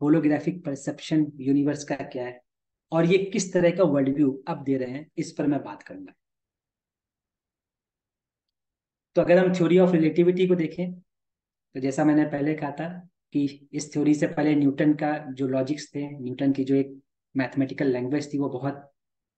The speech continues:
effective थी उस समय तक। तो जब आइंस्टीन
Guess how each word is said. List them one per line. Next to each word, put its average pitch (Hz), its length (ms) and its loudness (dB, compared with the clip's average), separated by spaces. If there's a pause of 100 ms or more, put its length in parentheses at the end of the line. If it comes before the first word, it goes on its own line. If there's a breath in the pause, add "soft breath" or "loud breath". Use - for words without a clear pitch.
(220)
effective 156 540 -2
थी 147 60 2
उस 139 140 -6
समय 135 180 -2
तक। - 260 -16 (1000)
तो 151 60 2
जब 160 180 2
आइंस्टीन 180 920 2